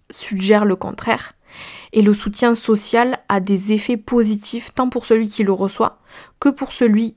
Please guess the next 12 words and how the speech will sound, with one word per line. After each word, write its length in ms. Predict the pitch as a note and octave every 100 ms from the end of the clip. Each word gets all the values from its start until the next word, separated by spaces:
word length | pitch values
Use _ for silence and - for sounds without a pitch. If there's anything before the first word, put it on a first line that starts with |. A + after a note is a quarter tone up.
| _ -
qui 180 | -
le 120 | G#3 G3+
fournit. 440 | - G3 - B3 _ _ - - - - - -
Du 160 | G3+ G#3
coup, 300 | C4+ D#4+ - _ -
quand 280 | A#3 G#3+
on 320 | G#3 G3+ G3+ - _ _ _ G#3+ A3
a 120 | A3+
des 120 | A3
difficultés 920 | F#3+ G#3 F#3+ G3+ F#3+ A3+ A#3 A#3+ - G3
et 60 |
que 480 | G3+ A3 A3 A3+